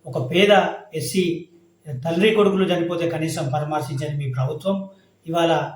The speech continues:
ఇసుకల లారీతో తొమ్మిది మంది, ఆ, మంది ఆత్మ, అప్పుడు లారీలతో యాక్సిడెంట్లో చనిపోతే ఏ ఒక్కనాడు పరామర్శించని నువ్వు ఇవాళ ముసలి కన్నీరు కార్చుకుంటా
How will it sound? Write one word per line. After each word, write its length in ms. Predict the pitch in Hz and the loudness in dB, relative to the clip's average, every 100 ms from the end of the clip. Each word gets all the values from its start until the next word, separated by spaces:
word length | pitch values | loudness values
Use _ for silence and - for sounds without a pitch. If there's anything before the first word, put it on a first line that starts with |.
| - _ _ | -16 _ _
ఇసుకల 320 | 135 - 214 | -10 2 6
లారీతో 420 | 214 202 190 196 190 | 8 6 4 2 2
తొమ్మిది 420 | 175 170 180 180 | 2 0 0 0
మంది, 500 | 170 165 165 110 - _ _ _ - | 0 0 0 -2 -10 _ _ _ -12
ఆ, 40 | 139 139 131 127 127 139 | -8 -4 -2 -4 -4 -6
మంది 360 | 165 214 226 | 2 6 6
ఆత్మ, 380 | 196 165 170 190 | 6 2 -4 -4
అప్పుడు 560 | 156 156 - 156 151 - | -4 -4 -4 -2 -2 -4
లారీలతో 640 | 147 156 170 170 165 160 147 | -2 0 0 -2 0 0 0
యాక్సిడెంట్లో 400 | 147 151 151 143 | -2 -2 -4 -4
చనిపోతే 580 | 131 135 135 143 127 - _ _ - | -4 -6 -8 -8 -10 -14 _ _ -2
ఏ 60 | |
ఒక్కనాడు 440 | 175 214 220 196 185 | 4 6 6 4 4
పరామర్శించని 680 | 180 170 170 170 156 160 | 2 2 0 -2 -4 -4
నువ్వు 320 | 151 151 151 - _ _ - | -4 -6 -6 -8 _ _ -2
ఇవాళ 220 | 170 196 | 4 6
ముసలి 300 | 196 175 175 | 4 2 0
కన్నీరు 300 | 170 165 165 | 0 0 0
కార్చుకుంటా 600 | 160 156 - 135 147 131 | 0 -2 -4 -6 -6 -6